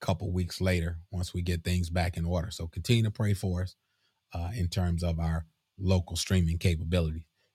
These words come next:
So we're gonna try to get things up and going, but, uh, just continue to pray for us that we would, amen, uh, do what is necessary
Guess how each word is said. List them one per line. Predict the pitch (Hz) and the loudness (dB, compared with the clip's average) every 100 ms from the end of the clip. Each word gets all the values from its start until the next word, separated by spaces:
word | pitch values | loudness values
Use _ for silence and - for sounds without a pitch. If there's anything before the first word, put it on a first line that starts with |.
| - | -14
So | - 87 | -6 -4
we're | 82 | -2
gonna | 101 101 | 0 0
try | 98 104 | 2 0
to | 98 | 2
get | 101 92 | 0 0
things | 98 95 90 | 0 0 0
up | 90 | -2
and | 90 90 | -2 0
going, | 95 95 85 - _ _ _ - | 2 2 0 -6 _ _ _ -6
but, | 92 82 - | -4 -4 -4
uh, | 80 | -4
just | 80 92 - | 0 -2 0
continue | 92 95 92 | -2 2 0
to | 87 | 0
pray | - 92 | -2 0
for | 85 - 80 | 0 -2 -4
us | 85 | -4
that | 85 | -4
we | 85 90 | 0 0
would, | 85 80 _ _ _ - | 0 -4 _ _ _ 0
amen, | 87 85 85 85 82 82 - | 2 4 4 4 2 -2 -2
uh, | 82 | 0
do | 82 98 | 4 6
what | 90 82 | 6 4
is | 87 92 | 2 4
necessary | 92 87 90 - 82 | 4 4 0 0 0